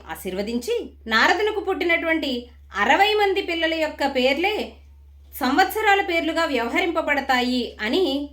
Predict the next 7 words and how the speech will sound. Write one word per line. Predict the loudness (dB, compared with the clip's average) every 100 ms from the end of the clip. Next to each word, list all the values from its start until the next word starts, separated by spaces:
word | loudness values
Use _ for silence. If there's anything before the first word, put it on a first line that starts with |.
| -6
ఒక | -2
వరాన్ని | 0 2 2 0
కూడా | -2 -2
ఇచ్చాడు | -2 -4 -4 -2
విష్ణుమూర్తి. | -2 -4 -4 -4 -4 -10 -14 -20 -20 -20 -20 -20 -8
ఆ | -4
పేర్లే | 0 2 2 2 -2